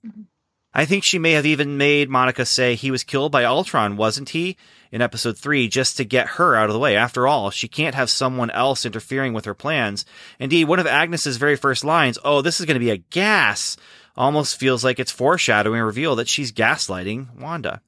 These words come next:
Speaker 2: Another person I'm not trusting, Hayward. Maybe he's aim. Would that explain, or that would explain the beekeeper suits, that's for sure. And how about Monica's reaction to hearing Carol's name? Is she blaming her for Maria's cancer?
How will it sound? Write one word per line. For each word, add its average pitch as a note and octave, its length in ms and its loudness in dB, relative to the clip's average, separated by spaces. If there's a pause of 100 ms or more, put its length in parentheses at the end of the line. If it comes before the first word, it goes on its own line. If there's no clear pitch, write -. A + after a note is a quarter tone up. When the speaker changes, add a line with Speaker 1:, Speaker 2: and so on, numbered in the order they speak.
(440)
Speaker 2:
Another G#3 180 2
person G#3 300 0
I'm G3+ 80 4
not G3 180 2
trusting, G3+ 460 0 (240)
Hayward. G#2 540 2 (320)
Maybe G#2+ 280 -4
he's C#3+ 180 2
aim. E3 500 2
Would G2 140 -12
that B2+ 160 2
explain, F#3 720 -4
or A2 200 0
that C3+ 200 2
would F3+ 100 2
explain C#3 540 0
the C3 260 2
beekeeper C#3 440 -6
suits, - 280 -4
that's B2+ 200 -4
for - 80 -14
sure. - 320 -8 (340)
And C4+ 300 2
how G3 180 4
about F#3 180 2
Monica's C3+ 440 2
reaction A2+ 400 2
to A2 80 0
hearing A2 280 -2
Carol's G#2 400 -2
name? G2 440 -8 (100)
Is F2 140 -8
she - 160 -4
blaming A2 400 0
her B2 340 2
for C3 140 -4
Maria's G#2+ 360 0
cancer? C3+ 540 -2